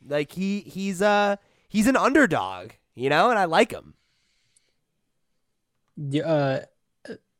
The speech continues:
Speaker 2: whatever Warren Johnson puts out, it's hot fire.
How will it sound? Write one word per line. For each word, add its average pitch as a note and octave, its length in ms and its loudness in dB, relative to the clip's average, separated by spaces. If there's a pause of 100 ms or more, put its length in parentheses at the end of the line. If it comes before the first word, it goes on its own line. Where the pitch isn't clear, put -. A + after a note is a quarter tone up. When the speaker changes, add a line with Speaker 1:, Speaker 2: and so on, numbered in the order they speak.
(680)
Speaker 2:
whatever E3+ 760 4 (480)
Warren C3 260 2
Johnson B2 360 -4
puts C#3 200 -4
out, C#3+ 260 -2 (380)
it's D3 220 -2
hot - 320 -6
fire. A2 420 -6